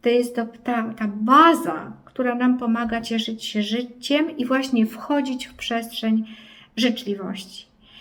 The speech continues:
I przynosi to owoce i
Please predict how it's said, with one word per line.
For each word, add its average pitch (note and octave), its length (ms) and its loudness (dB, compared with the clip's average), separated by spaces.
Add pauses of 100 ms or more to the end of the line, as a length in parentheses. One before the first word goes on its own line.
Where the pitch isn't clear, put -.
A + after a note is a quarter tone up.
(480)
I A3+ 360 2
przynosi C4+ 640 2
to A#3 120 0 (300)
owoce A3+ 720 -2 (420)
i D#4 200 8